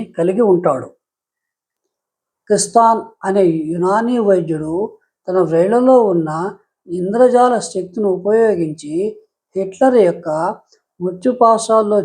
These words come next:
చిక్కుకున్న సుమారు లక్ష మంది పాలస్తీనా వారిని విముక్తులు చేశాడు. మనుష్యులు అపవాదులు కారు, లేదా అపవాదులు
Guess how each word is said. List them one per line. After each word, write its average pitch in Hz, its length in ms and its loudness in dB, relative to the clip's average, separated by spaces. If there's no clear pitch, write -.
చిక్కుకున్న 175 600 -6
సుమారు 190 720 2
లక్ష - 380 -8
మంది 233 320 0
పాలస్తీనా 220 840 -2
వారిని 165 540 0
విముక్తులు 214 600 -2
చేశాడు. 175 480 0
మనుష్యులు 190 680 2
అపవాదులు 220 640 2
కారు, 156 400 -6
లేదా 190 400 2
అపవాదులు 233 760 2